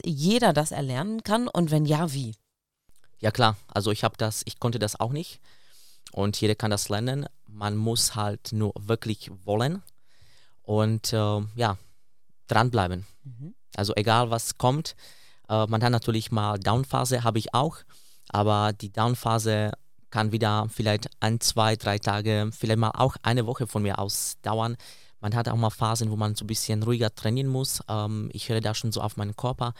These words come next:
Speaker 2: Aber letztendlich kommt Phase, okay, jetzt gerade bin ich in der Phase, ich hab so richtig, richtig Bock und ich gebe mein Bestes und, ähm,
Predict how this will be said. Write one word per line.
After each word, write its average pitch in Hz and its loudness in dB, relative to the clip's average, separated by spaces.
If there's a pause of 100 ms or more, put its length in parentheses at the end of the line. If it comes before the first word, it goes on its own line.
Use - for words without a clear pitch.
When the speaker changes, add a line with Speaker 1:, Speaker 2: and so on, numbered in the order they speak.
(320)
Speaker 2:
Aber 107 4
letztendlich 117 2
kommt 110 0
Phase, 117 0
okay, 117 -2 (280)
jetzt 117 0
gerade 127 4
bin 98 0
ich 101 -4
in 107 0
der 101 0
Phase, 113 0
ich 107 -6
hab 107 -2
so 110 0
richtig, 131 -2
richtig 135 -6
Bock - 0 (420)
und 110 0
ich - -4
gebe 131 -2
mein 127 4
Bestes 139 -2
und, 113 -2
ähm, 113 -2